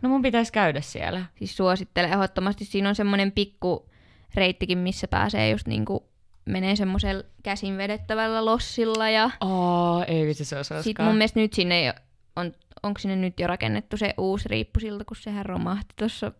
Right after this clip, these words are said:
Speaker 2: pari vuotta
Speaker 1: Niin,
Speaker 2: sitten.
Speaker 1: taisi olla. Kai se nyt on jo.
Speaker 2: Joo.
Speaker 1: Joo, mä tosiaan yleensä otan tota, Ali Leiniöltä. Ootko kattonut sen videoita YouTubesta?
Speaker 2: En.
Speaker 1: Semmonen, semmonen hauska tyyppi.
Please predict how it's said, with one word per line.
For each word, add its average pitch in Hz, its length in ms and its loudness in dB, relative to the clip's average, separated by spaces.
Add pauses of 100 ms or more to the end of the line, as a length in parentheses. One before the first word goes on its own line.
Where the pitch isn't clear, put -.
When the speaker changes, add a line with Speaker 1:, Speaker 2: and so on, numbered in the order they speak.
(280)
Speaker 2:
pari 214 220 -2
vuotta 220 180 -2
Speaker 1:
Niin, 294 200 4
Speaker 2:
sitten. 233 220 2
Speaker 1:
taisi 240 220 2
olla. 160 400 -2
Kai 160 200 0
se 143 140 -4
nyt 135 160 -6
on - 140 -10
jo. - 100 -10 (380)
Speaker 2:
Joo. 202 400 -2 (420)
Speaker 1:
Joo, 180 200 2
mä 180 120 -2
tosiaan 160 640 0
yleensä 147 360 -2
otan 135 340 -4 (540)
tota, 151 380 -10 (300)
Ali 156 260 0
Leiniöltä. 95 640 -4 (240)
Ootko - 220 -16
kattonut - 320 -16
sen 170 120 -14
videoita 165 420 -12
YouTubesta? 160 500 -8 (840)
Speaker 2:
En. 180 400 -2 (160)
Speaker 1:
Semmonen, 180 540 -2 (600)
semmonen 190 580 0
hauska 180 440 2
tyyppi. 131 500 0